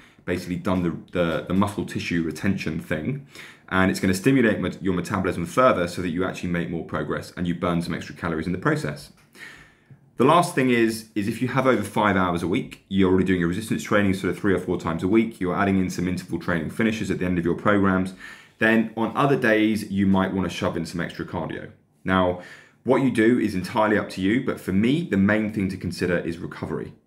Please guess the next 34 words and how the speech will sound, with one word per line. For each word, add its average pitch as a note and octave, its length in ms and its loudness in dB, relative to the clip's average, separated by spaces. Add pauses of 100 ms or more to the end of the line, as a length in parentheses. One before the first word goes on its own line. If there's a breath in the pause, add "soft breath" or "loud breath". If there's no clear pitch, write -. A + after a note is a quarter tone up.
Now, F#2 380 0 (300 loud breath)
this C#3 540 2
is G2 640 2 (120)
the F#2+ 120 -2
most F#2 340 4
easy F#2+ 240 0
thing F2+ 180 -4
to F2+ 100 -6
recover E2+ 320 -2
from. - 420 -6 (160)
This G2 240 0
is F#2 120 -2
harder, A#2 600 2
and F2+ 140 -2
this F#2 120 -2
is E2+ 120 -8
harder. - 340 -8 (760 loud breath)
As G2 120 -2
far C#3 200 6
as A2 60 4
I'm A2+ 220 4
concerned, G2 680 0
one G#2+ 160 0
of G2 100 -2
the F#2+ 60 -2
big G2+ 200 2
limiting F#2+ 340 2
factors A2 680 -2
for G2 100 -18
people G2 380 -2
that E2+ 180 -2
have E2 240 -2
office A#2 260 -4
jobs G#2+ 400 2